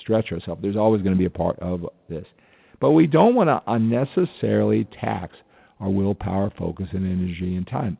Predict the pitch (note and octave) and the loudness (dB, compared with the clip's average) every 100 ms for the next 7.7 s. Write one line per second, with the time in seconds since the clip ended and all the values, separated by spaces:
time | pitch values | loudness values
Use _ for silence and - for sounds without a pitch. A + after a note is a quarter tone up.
0 | - F#2+ G2 G#2 G#2 G#2 G2 F#2 F#2+ G2 | -12 -6 -2 -2 -2 -2 -4 -4 -6 -6
1 | G2 F#2+ F#2+ F#2 G#2+ F#2+ - - G#2 F#2 | -6 -8 -8 -6 -4 -4 -6 -6 -6 -4
2 | F2 E2+ G2 F#2 - - - A2 A2+ F2+ | -6 -6 -2 -4 -6 -14 -8 -4 -4 -4
3 | - - A2+ A#2 A#2+ A#2+ A2+ - G#2 G2 | -10 -6 -2 0 0 0 -2 0 0 0
4 | F#2 _ _ _ _ - F2 - - - | -4 _ _ _ _ -14 -12 -12 -16 -20
5 | - G2+ G#2 - - A#2+ A#2 G2+ F#2 F2+ | -16 -6 -6 -4 -2 -2 -2 -2 -4 -4
6 | F2+ E2+ B2+ B2+ G#2+ F#2 F#2 F#2 F2+ F#2 | -6 -4 -2 0 -2 -4 -6 -6 -8 -10
7 | F2+ F2+ F#2 F#2 B2 G3+ C#3+ | -10 -12 -10 -2 2 2 0